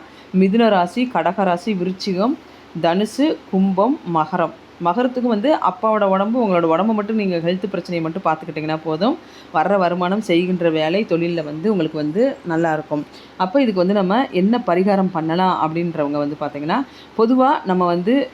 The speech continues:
அ, சிவ வழிபாடு பண்றது வந்து ரொம்ப நல்லது. இந்த மந்திரம் வந்து பார்த்தீங்கன்னா,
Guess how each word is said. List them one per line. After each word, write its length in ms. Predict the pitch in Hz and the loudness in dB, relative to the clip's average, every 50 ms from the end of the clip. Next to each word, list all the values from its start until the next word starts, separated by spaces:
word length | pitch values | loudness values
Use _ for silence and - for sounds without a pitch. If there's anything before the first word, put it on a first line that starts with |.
| - - | -4 -2
அ, 380 | 180 170 170 165 160 160 160 | 0 0 2 2 2 2 0
சிவ 320 | 160 160 - 233 247 285 294 | -2 0 0 2 2 2 4
வழிபாடு 440 | 240 202 196 214 196 214 208 190 | 4 2 2 2 2 2 2 2
பண்றது 400 | 180 - 165 160 156 160 156 156 | 0 0 -2 -2 -2 -4 -2 -2
வந்து 200 | 156 156 165 175 | -2 -4 -2 -2
ரொம்ப 240 | 185 165 156 160 165 | -2 -2 -2 -2 -4
நல்லது. 560 | 165 160 151 147 156 156 147 165 214 277 320 - - - - - - | -4 -4 -4 -4 -4 -2 0 2 2 2 0 -2 -6 -20 -20 -10 -4
இந்த 140 | 180 180 175 | 0 0 2
மந்திரம் 420 | 170 165 175 202 220 277 294 277 | 2 2 2 2 2 4 4 4
வந்து 200 | 220 196 196 190 | 2 2 0 0
பார்த்தீங்கன்னா, 520 | 185 190 165 - - 160 160 156 170 190 | 0 0 -2 -2 -2 -4 -2 0 2 2